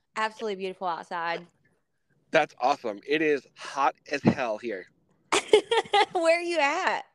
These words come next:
Speaker 2: Uh, I'm in Massachusetts, like, southern, southern New England, right, right on the Rhode Island line, but it is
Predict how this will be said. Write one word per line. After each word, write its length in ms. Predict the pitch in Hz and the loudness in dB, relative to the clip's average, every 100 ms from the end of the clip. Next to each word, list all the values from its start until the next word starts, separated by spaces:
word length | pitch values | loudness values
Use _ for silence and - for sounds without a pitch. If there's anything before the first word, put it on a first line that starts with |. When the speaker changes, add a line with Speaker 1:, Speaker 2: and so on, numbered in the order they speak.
| _ - | _ 0
Speaker 2:
Uh, 320 | 147 151 151 156 | 4 4 4 0
I'm 180 | 151 190 | 2 2
in 100 | 208 | 2
Massachusetts, 840 | 185 156 151 - 143 - 104 98 - | 4 2 0 -6 -6 -6 -10 -10 -12
like, 120 | 113 | -12
southern, 640 | - 143 135 135 131 131 | -2 0 2 0 -2 -6
southern 380 | - - 175 165 | -2 2 2 2
New 160 | 156 156 | 2 2
England, 360 | 151 147 147 | 2 0 -2
right, 200 | 139 143 - _ _ | -2 -4 -8 _ _
right 180 | 165 190 | 2 2
on 100 | 175 | 2
the 80 | 165 | 0
Rhode 180 | 143 131 | 0 4
Island 300 | 131 135 127 | 4 2 0
line, 380 | 120 117 120 117 | 0 -2 -4 -8
but 100 | 123 | -6
it 100 | 135 - | -6 -6
is 540 | 127 110 104 101 - | -8 -8 -10 -14 -20